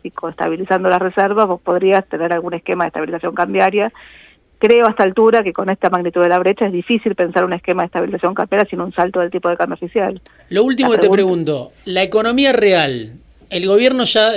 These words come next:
Speaker 2: hace rato que ve brotes verdes, pero ahora empiezan a aparecer, ¿no? Qué sé yo, despachos de cemento, despachos de acero, vería incluso, bueno, el rebote de la industria que, que se está marcando ahora.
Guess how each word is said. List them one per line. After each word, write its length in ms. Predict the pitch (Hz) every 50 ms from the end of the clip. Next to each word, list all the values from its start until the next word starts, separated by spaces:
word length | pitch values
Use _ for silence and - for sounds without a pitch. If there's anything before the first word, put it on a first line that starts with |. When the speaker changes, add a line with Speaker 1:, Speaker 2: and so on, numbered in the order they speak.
| 185
Speaker 2:
hace 200 | 170 151 - 185
rato 300 | 180 220 220 180 143 156
que 100 | 139 151
ve 160 | 151 160 160 151
brotes 500 | 143 143 131 143 165 175 - 170 143 139
verdes, 400 | 160 156 147 135 120 127 123 -
pero 220 | - 156 143 147
ahora 200 | 160 185 202 214
empiezan 440 | 208 180 160 196 202 196 - 185 165
a 40 | 156
aparecer, 540 | 139 151 147 151 147 - 180 165 156 151
¿no? 160 | 151 160 165 170
Qué 80 | 160
sé 100 | 160 160
yo, 160 | - - 160
despachos 460 | 143 143 131 - - 175 165 - 170 143
de 120 | 143 143
cemento, 760 | 139 - 147 147 156 160 160 160 160 147 131 170 165 156 160 - - - - _
despachos 580 | - 156 151 143 - 190 180 175 - 190 165 139
de 280 | 147 151 147 143 139 139
acero, 600 | 143 - - - 208 202 196 185 180 160 160 151
vería 520 | 151 151 156 160 165 165 160 160 156 147 - - - - - - -
incluso, 600 | - 151 151 151 151 180 190 196 185 - 180 165
bueno, 160 | 160 165 160
el 60 | 156 147
rebote 400 | 147 156 156 170 185 190 - 175
de 120 | 165 160
la 60 | 156
industria 640 | 147 147 151 156 165 185 180 180 180 - 156 156 147
que, 240 | 143 143 151 151 147
que 120 | - 151
se 100 | - 160
está 180 | 139 - 170 160
marcando 540 | 156 151 156 147 - 160 160 165 160 156 151
ahora. 560 | 151 160 175 180 180 180 180 170 170 165 156